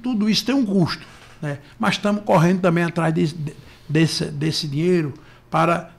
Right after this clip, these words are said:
tentar corrigir as escuridão do nosso município, né? Quero também aqui dizer e pedir até perdão e desculpa sobre a seca, Adalberto. Adalberto, nós vem, é, é, nosso município é muito grande.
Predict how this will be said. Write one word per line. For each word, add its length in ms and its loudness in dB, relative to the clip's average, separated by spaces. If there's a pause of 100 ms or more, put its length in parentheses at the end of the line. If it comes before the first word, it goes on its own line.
tentar 720 0 (420)
corrigir 680 4 (420)
as 260 -2
escuridão 580 0
do 100 -2
nosso 260 0
município, 460 -4 (380)
né? 160 -6 (640)
Quero 180 4
também 300 4
aqui 180 -2
dizer 380 0
e 80 2
pedir 260 -2
até 240 -2
perdão 600 4
e 20 4
desculpa 800 0 (720)
sobre 300 4
a 60 4
seca, 380 0
Adalberto. 500 -12 (300)
Adalberto, 400 2
nós 140 2
vem, 180 4 (100)
é, 340 0
é, 60 0
nosso 280 2
município 420 0
é 40 0
muito 260 -4
grande. 640 -2